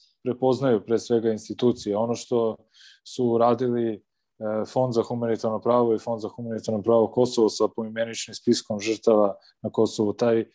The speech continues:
i taj broj nestalih, e, na Kosovu, odnosno u vezi sa sukobom na Kosovu, se dobrim delom bazira na, na radu, e,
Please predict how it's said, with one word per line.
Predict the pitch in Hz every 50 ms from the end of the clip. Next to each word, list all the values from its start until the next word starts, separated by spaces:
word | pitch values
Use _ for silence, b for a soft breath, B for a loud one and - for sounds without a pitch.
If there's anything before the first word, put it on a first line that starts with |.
| b b b _
i | 120 110
taj | - 123 123
broj | 117 117 131 127 127 123
nestalih, | 123 127 123 - - 139 131 123 123 120 123 - _ _ _ _ _ _ _ -
e, | 117 113 113 113 117 117
na | 117 113
Kosovu, | 110 - 123 123 120 113 - - 120 117 117 117 117 117 110 107 _ _ _ _ _
odnosno | - 107 107 107 107 - - 113 110
u |
vezi | 107 117 117 113 110
sa | 107 - 117 113 110 104 b b b b b b
sukobom | - - - 123 120 127 123 117 113
na | 113 107
Kosovu, | - 123 123 117 123 - 123 120 117 113
se | - - - 117 113 110 - _ _ _ _ _ -
dobrim | 117 123 120 120 117
delom | 110 120 120 120 117 110
bazira | 113 117 113 110 117 120 113 113 113
na, | 110 113 110 110 107 - _ _ _ _ _
na | 110 110
radu, | 110 113 113 113 110 107 107
e, | 113 110 110 110 110 110 107